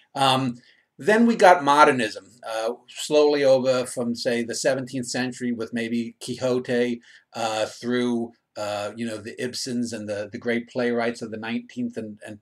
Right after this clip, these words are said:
early twentieth century, and then the modern novel coming to fore. Then we got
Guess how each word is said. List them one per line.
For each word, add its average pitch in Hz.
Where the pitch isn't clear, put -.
early 120
twentieth 120
century, 120
and 107
then 113
the 110
modern 117
novel 117
coming 117
to -
fore. 131
Then 190
we 220
got 175